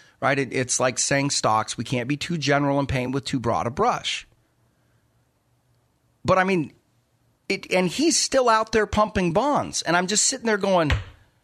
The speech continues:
"Dude, if you're right and rate increases are over,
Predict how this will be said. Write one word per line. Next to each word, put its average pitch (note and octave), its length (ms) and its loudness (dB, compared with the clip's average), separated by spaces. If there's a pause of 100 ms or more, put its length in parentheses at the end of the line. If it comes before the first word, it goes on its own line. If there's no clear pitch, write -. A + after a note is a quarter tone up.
(640)
"Dude, D4+ 180 2
if B3+ 200 -2
you're E4 160 2
right G#3+ 640 0 (400)
and F#3 200 2
rate C4 220 2
increases A3 640 -2
are E3 140 2
over, A#2+ 440 0